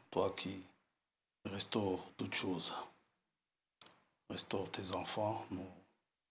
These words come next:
te demandons ce soir de nous assister. Sois-nous miséricordieux pour nos péchés. Accorde-nous tes faveurs également encore.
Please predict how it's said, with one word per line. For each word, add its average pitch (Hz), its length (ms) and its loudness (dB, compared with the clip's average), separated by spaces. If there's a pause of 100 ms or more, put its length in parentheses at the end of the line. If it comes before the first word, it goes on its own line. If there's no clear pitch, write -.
(1120)
te 92 540 0 (100)
demandons 92 580 2
ce - 200 2
soir 90 400 6
de 90 80 -4
nous 87 260 -4
assister. - 460 0 (3000)
Sois-nous 123 240 8
miséricordieux 101 800 4
pour - 180 -4
nos 92 120 -4
péchés. - 380 0 (3000)
Accorde-nous 95 420 4
tes 101 140 -2
faveurs 90 520 4
également 82 420 0
encore. - 560 -2